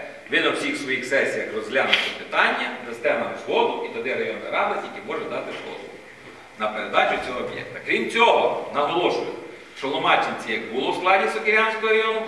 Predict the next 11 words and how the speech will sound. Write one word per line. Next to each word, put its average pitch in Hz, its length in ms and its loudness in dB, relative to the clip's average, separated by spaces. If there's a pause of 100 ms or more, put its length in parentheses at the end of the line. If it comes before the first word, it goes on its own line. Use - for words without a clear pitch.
так 151 160 2 (100)
і - 60 -4
залишилося. 180 580 0 (480)
І 117 80 -8
ніхто 175 320 2
не 202 120 2
може - 280 2
обмежити - 760 2
права 147 300 6
територіальної 123 560 0
громади 123 360 0